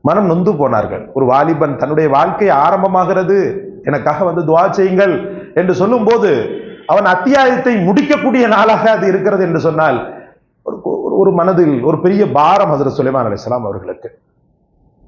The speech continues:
காலங்கள் உருண்டோடுகிறது. அவன் சொன்ன அந்த நாளும் வருகிறது. திருமணம் சிறப்பாக நடக்கிறது. எந்த விதமான ஒரு சின்ன நெருடல் கூட இல்லாமல் சிறப்பாக நடக்கிறது.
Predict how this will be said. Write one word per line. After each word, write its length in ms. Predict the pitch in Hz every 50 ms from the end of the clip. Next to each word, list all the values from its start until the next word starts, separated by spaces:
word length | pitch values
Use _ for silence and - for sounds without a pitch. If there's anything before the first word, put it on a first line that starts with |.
| _ - - - _ -
காலங்கள் 380 | - 208 208 202 202 196 196
உருண்டோடுகிறது. 600 | 175 180 185 202 180 180 165 156 139 151 160 170
அவன் 220 | 233 233 214 196 165
சொன்ன 400 | 175 196 202 202 185 165 139 127
அந்த 200 | 127 165 202 247
நாளும் 340 | 302 165 170 220 190 170 135
வருகிறது. 540 | 127 123 110 107 104 98 85 - - - - - - - - _ _ _ _ _ _ _ _ _ _ _ _ _ _ _ _ _ _ -
திருமணம் 400 | 247 254 247 233 214 196 180 160
சிறப்பாக 560 | - - 233 247 220 - - 214 196 - 226
நடக்கிறது. 640 | 220 185 151 - - - - - - - - - _
எந்த 400 | - 190 220 226 226 220 208 190
விதமான 640 | 160 170 160 156 151 147 147 156 151 147 151 147
ஒரு 180 | 147 151 151 147
சின்ன 360 | 151 - 226 220 226 220 196
நெருடல் 440 | 156 151 190 226 226 226 226 214 165
கூட 160 | 156 180 175
இல்லாமல் 400 | 160 147 143 143 147 147 170 202
சிறப்பாக 500 | 180 - 170 160 - - 165 151 135 160
நடக்கிறது. 440 | 143 127 113 98 - 107 95 -